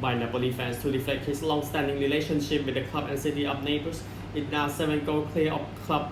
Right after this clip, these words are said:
legend Diego Maradona. Napoli, who last won the competition in twenty fourteen,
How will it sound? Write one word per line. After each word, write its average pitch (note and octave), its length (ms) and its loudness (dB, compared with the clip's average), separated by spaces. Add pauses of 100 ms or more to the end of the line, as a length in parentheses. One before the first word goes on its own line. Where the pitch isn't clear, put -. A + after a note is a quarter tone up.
legend C#3 360 2
Diego C3+ 360 2
Maradona. C3 840 0
Napoli, A#2 360 -2
who A#2+ 120 -2
last A#2 260 -2
won B2 100 0
the A#2+ 80 -2
competition C#3 580 -2
in B2+ 120 -2
twenty D#3 260 0
fourteen, D#3+ 580 0